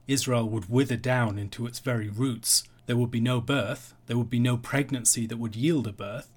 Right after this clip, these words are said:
and there would be no conception that would yield a pregnancy. Even if the judgment of verse eleven did not hang over them,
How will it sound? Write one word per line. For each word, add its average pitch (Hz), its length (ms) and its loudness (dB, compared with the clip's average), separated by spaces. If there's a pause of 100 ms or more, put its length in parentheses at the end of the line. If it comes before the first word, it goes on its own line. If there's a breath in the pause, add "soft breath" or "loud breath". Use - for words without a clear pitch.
(140)
and 120 100 0
there 123 80 2
would 120 120 0
be 123 100 4
no 131 160 4
conception 120 680 0
that 120 120 -8
would 117 160 -4
yield 123 300 2
a 113 40 -4
pregnancy. 113 720 -2 (200)
Even 185 240 4
if 127 120 0
the 131 120 0
judgment 127 440 0
of 113 60 -6
verse 120 260 0
eleven 120 360 0
did 113 160 -4
not 127 240 -2
hang 123 200 -4
over 104 220 -8
them, 104 220 -14